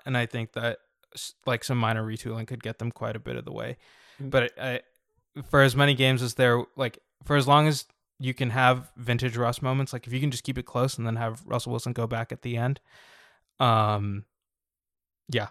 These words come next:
Speaker 1: it's gonna be scary. Uh,
Speaker 2: Yeah, I think they
Speaker 1: not
Speaker 2: get to,
Speaker 1: a,
Speaker 2: like,
Speaker 1: not a
Speaker 2: eight
Speaker 1: team
Speaker 2: and
Speaker 1: that I
Speaker 2: nine.
Speaker 1: wanna play.
Speaker 2: That's kinda how I see them. I don't think they make the playoffs with the A F C being the way it is, but I think eight and nine is probably about where they end up, which,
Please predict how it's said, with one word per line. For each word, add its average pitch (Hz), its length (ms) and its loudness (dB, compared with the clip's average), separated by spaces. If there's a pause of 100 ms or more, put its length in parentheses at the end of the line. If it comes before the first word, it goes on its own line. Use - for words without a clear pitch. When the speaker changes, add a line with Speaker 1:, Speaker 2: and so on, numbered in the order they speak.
(120)
Speaker 1:
it's - 100 -18
gonna 127 120 2
be 117 40 4
scary. 110 340 -6 (380)
Uh, 107 300 -6
Speaker 2:
Yeah, 113 200 -6
I 170 60 -4
think 165 200 0
they 117 60 4
Speaker 1:
not 117 100 6
Speaker 2:
get 113 80 0
to, 127 60 -4
Speaker 1:
a, - 20 -4
Speaker 2:
like, 120 40 6
Speaker 1:
not 123 160 8
a 117 40 0
Speaker 2:
eight 117 80 -4
Speaker 1:
team 120 100 -4
Speaker 2:
and 117 100 -2
Speaker 1:
that 120 60 -4
I 117 60 -4
Speaker 2:
nine. 107 100 -2
Speaker 1:
wanna 107 160 -6
play. 110 280 -12 (760)
Speaker 2:
That's - 100 -14
kinda 147 180 -2
how 131 140 -8
I 123 60 -8
see 120 180 -10
them. 120 160 -10
I 120 40 -4
don't 139 160 -4
think 131 120 -6
they 127 100 -2
make 120 160 -2
the 123 60 -14
playoffs 117 380 -4
with 123 100 -12
the - 120 -8
A 120 80 -8
F 123 80 -12
C 113 140 -10
being 117 200 -10
the 120 80 -12
way 123 120 -14
it - 120 -16
is, - 180 -16
but 131 180 -10
I 135 40 -12
think 135 260 -12
eight - 160 -10
and - 80 -16
nine - 160 -12
is 127 80 -18
probably - 260 -14
about - 280 -16
where - 100 -14
they - 260 -12 (140)
end - 180 -14
up, - 160 -16 (300)
which, - 300 -8